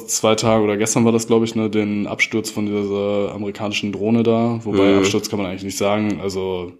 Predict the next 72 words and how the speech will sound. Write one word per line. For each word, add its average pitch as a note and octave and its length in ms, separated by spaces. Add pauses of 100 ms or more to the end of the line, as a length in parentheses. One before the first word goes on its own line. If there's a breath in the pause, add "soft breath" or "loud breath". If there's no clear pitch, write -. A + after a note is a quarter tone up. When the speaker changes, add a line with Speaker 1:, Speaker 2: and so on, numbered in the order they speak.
Speaker 1:
ja, - 280 (320)
war's B2 240
jetzt G2 160
ein F2 80
Angriff, G#2+ 440
kann - 160
man G2 200
vielleicht F#2 300
so G2+ 100
auch G#2 60
nicht G#2 140
Speaker 2:
Wieso G2+ 100
Speaker 1:
sagen, F#2+ 140
Speaker 2:
kann F2+ 100
man, F2 100
Speaker 1:
aber E2 100 (100)
Speaker 2:
wieso E2+ 160
kann F#2 140
man F2+ 100
nicht - 100
Speaker 1:
ein G2+ 60
Ab-, D3+ 60
Speaker 2:
Absturz - 260
sagen? F2 200
Speaker 1:
ein A2 100
Abdrängen. C3 880 (260)
Ja, G2 200
weil G2+ 80
die G2+ 100
Amerikaner G#2 460
das G2+ 160
ja G2 180
dann, G2 340 (200)
so G2 260
wie G#2 40
ich G#2 100
es - 60
jetzt G2+ 180
gehört G2+ 200
hab, G2 120 (280)
absichtlich A2+ 520
zum - 160
Absturz - 380
gebracht - 340
haben, A2+ 320
weil G#2 80
die G2 100
Drohne G#2 280
nicht - 120
mehr G2 80
flugfähig A#2 460
war. A#2 80
Speaker 2:
<laughs> A#2 40
Ja, A#2 40
es - 160
war G2 140
trotzdem A2+ 360
ein F#2+ 60
Speaker 1:
Keine A2+ 80
Speaker 2:
Absturz. A2+ 360
Speaker 1:
Ahnung. A#2 120 (320 loud breath)
Ja, A#2 220 (240)
letzten B2+ 260
Endes C#3 160
ist C3 80
es A#2 80
ein A#2 80
Absturz, B2+ 420
aber G#2+ 220
hätte, A2+ 240
Speaker 2:
Ja. - 60
Speaker 1:
also G#2+ 180